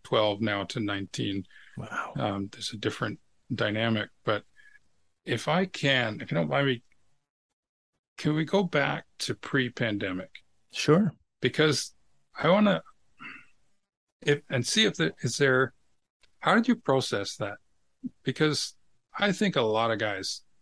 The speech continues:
Speaker 1: struggle with that because, and there's all kinds of reasons maybe, but,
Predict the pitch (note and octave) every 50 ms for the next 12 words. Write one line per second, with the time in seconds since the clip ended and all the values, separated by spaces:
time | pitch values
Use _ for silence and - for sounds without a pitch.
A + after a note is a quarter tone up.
0 | _ _ _ _ _ _ - - - - C3 A#2 G#2+ G#2 G2+ G2+ G2 F#2+ - -
1 | - G2+ F#2+ F#2+ - - _ _ _ _ _ - - D3 - F#3+ G3 F3 - -
2 | - - _ _ _ _ _ - - C#3 C3+ E3 D3+ - D#3 C#3+ B2 G#2+ A2 A2+
3 | A#2+ A2+ G#2 G2+ - - B2 A#2 A2 G2+ G2 F#2+ F#2 - A2+ G#2+